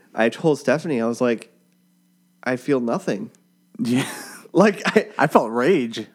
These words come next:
Speaker 1: I, I literally, like, I left, and I was just like, "All right, what do you wanna do now?"
Speaker 2: <laughs>
Speaker 1: It wasn't like this thing where I was like, "Oh, hey, let's talk about it."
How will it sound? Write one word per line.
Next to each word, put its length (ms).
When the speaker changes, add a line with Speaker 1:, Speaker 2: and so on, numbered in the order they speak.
Speaker 1:
I, 140
I 120
literally, 460
like, 180
I 120
left, 340
and 80
I 40
was 140
just 200
like, 420
"All 100
right, 320
what 160
do 40
you 60
wanna 140
do 140
now?" 420
Speaker 2:
<laughs> 60
Speaker 1:
It 80
wasn't 280
like 140
this 140
thing 160
where 100
I 40
was 100
like, 120
"Oh, 120
hey, 180
let's 200
talk 240
about 320
it." 200